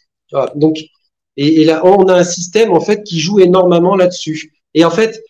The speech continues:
à défaut d'avoir, de produire des, des personnes autonomes qui seraient capables de s'émanciper dans la pensée, on a un système qui cultive, en fait, l'hétéronomie. C'est-à-dire, c'est le, c'est l'inverse de l'autonomie.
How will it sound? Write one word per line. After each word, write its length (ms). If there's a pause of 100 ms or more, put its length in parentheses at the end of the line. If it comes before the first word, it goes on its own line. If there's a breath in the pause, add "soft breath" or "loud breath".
(200 soft breath)
à 100
défaut 320
d'avoir, 460
de 160
produire 380
des, 420
des 220
personnes 500
autonomes 600
qui 140
seraient 220
capables 340
de 60
s'émanciper 680
dans 140
la 120
pensée, 540 (400)
on 160
a 80
un 100
système 540 (100)
qui 460 (160)
cultive, 480
en 80
fait, 340 (500)
l'hétéronomie. 920
C'est-à-dire, 460
c'est 140
le, 180
c'est 160
l'inverse 800 (300)
de 80
l'autonomie. 640